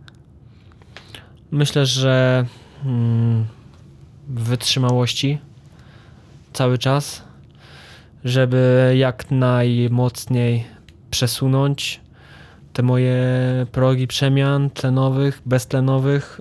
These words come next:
e, żeby po prostu coraz szybciej biegać, e, na tym dosyć niskim kwasie. No, ponieważ cały trening pod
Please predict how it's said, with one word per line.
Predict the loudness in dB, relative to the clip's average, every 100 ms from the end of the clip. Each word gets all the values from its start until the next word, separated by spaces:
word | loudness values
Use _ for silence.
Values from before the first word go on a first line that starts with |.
| -4
e, | 0 2 2 0 -4 -12 -20 -20 -20 -20 -20 -20 -20 -20 -20 -8
żeby | -2 -2
po | -2
prostu | -2 -2 0 -2 -2 -6 -20 -20 -20 -20 -20 -20 -20 -16 -4
coraz | 0 0 0
szybciej | -2 0 0
biegać, | 2 2 0 -2 -4 -6 -10 -16 -12
e, | -4 0 2 0 0 0 0 -4 -12 -20 -20 -20 -6
na | -4 -2
tym | 0 2 2 0 -4 -20 -20 -20 -20 -20 -20 -20 -20 -12
dosyć | -4 -2 -2 -2 -2 -4 -6 -12 -20 -20 -20 -18 0
niskim | 0 0 -2 -2
kwasie. | -2 -2 2 0 0 -8 -20 -20 -20 -20 -20 -20 -20 -20 -20 -6
No, | 0 2 4 4 2 0 -8 -16 -20 -20 -2
ponieważ | 2 2 0
cały | 0 0 2 2
trening | 0 0 2 2 0
pod | 0 0 0 -4 -6